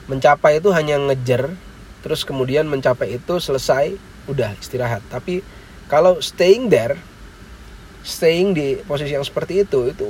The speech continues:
wah, itu tantangannya berat sekali. Tantangannya kanan kiri atas bawah, kompetitor, orang lain belum,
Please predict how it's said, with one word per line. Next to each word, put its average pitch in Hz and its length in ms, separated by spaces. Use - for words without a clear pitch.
wah, 147 720
itu 123 240
tantangannya 113 400
berat 98 240
sekali. 98 320
Tantangannya 123 720
kanan 120 320
kiri 127 240
atas 117 320
bawah, 127 640
kompetitor, 131 760
orang 120 320
lain 131 340
belum, 127 200